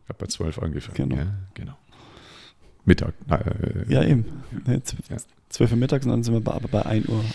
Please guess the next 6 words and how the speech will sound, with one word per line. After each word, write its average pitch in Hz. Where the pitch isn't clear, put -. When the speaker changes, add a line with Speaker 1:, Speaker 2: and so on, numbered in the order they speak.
Speaker 2:
one 110
P -
M. -
Speaker 1:
Der 110
nächste 117
Bereich 85